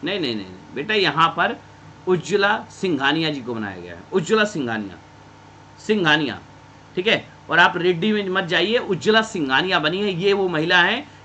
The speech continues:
जिनको ये बनाया गया है। क्लियर साहब, कोई दिक्कत यहाँ पे? दूसरी बात याद रखना,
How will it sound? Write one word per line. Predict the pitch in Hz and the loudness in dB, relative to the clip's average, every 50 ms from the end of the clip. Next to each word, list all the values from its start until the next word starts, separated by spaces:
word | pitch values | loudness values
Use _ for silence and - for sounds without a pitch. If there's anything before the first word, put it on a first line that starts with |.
| - | -8
जिनको | 120 180 202 202 208 214 208 | -2 -2 -2 -2 2 2 4
ये | 208 180 | 4 4
बनाया | 151 147 139 127 123 113 | 2 2 2 2 2 0
गया | 104 104 101 | -2 -4 -6
है। | 95 92 90 - | -8 -10 -12 -10
क्लियर | - 185 214 220 | -2 2 2 2
साहब, | 220 240 240 240 233 | 4 4 2 2 2
कोई | 240 226 220 | 0 -2 -2
दिक्कत | 208 208 233 233 220 | -2 0 0 0 2
यहाँ | 233 226 233 | 2 2 2
पे? | 220 240 220 | 2 0 -2
दूसरी | 156 135 196 226 220 - 359 339 302 | -2 -2 -4 -4 0 2 2 2 6
बात | 254 233 240 233 | 6 6 4 6
याद | 220 208 190 185 170 | 4 2 2 2 2
रखना, | 165 170 196 220 - - | -2 0 0 0 0 0